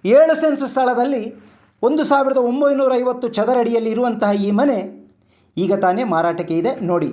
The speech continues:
ಚಿತ್ರದಲ್ಲಿ ಗಮನಿಸಿ, ಇದೇ ಮನೆ ಡ್ಯೂಪ್ಲೆಕ್ಸ್. ಡ್ಯೂಪ್ಸೆಕ್-, ಡ್ಯೂಪ್ಲೆಕ್ಸ್ ಅಂದರೆ ಇದಕ್ಕೆ ಒಳಗಿಂದಲೇ ಮೇಲೆ ದಾರಿ ಇಲ್ಲ,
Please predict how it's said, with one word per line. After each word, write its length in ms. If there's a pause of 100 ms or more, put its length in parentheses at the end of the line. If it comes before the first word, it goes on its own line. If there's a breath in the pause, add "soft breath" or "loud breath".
ಚಿತ್ರದಲ್ಲಿ 480
ಗಮನಿಸಿ, 380
ಇದೇ 220
ಮನೆ 200
ಡ್ಯೂಪ್ಲೆಕ್ಸ್. 640 (1000 soft breath)
ಡ್ಯೂಪ್ಸೆಕ್-, 640
ಡ್ಯೂಪ್ಲೆಕ್ಸ್ 400
ಅಂದರೆ 420
ಇದಕ್ಕೆ 240
ಒಳಗಿಂದಲೇ 600
ಮೇಲೆ 260
ದಾರಿ 240
ಇಲ್ಲ, 200